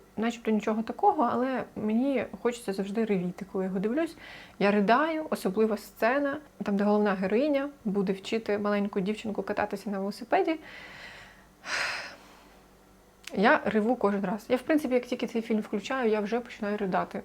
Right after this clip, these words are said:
Не знаю чому, він мене дуже сильно торкає. Я обожнюю цю Аманду,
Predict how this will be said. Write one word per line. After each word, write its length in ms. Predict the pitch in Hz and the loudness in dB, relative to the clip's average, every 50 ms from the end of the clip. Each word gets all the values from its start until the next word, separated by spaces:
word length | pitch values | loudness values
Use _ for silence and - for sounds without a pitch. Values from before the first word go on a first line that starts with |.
| - - - | -10 -4 0
Не 120 | 220 220 | 2 2
знаю 280 | 214 220 196 190 190 190 | 2 2 0 0 -2 -2
чому, 280 | 190 - 233 277 262 | -2 -2 -2 -2 0
він 160 | 220 214 214 214 | 0 0 0 0
мене 160 | 208 208 208 | 0 0 0
дуже 220 | 202 214 208 220 | 0 -2 -4 -4
сильно 320 | - - 202 196 190 190 190 | -6 -6 -4 -4 -2 -2 2
торкає. 440 | 240 277 294 294 - 269 254 254 254 - - - - - - - - - | 2 2 2 2 0 -2 -2 -2 -4 -10 -16 -16 -16 -16 -18 -10 -2 0
Я 160 | 196 214 214 | 0 2 2
обожнюю 640 | - 208 202 196 214 214 214 202 202 196 196 196 196 | 2 0 2 6 6 6 6 6 4 2 2 0 -2
цю 320 | 196 - 208 202 196 185 - | -2 -2 -2 0 0 0 0
Аманду, 580 | 190 196 190 214 240 254 247 247 240 240 254 | 0 0 0 0 0 0 0 0 0 0 -2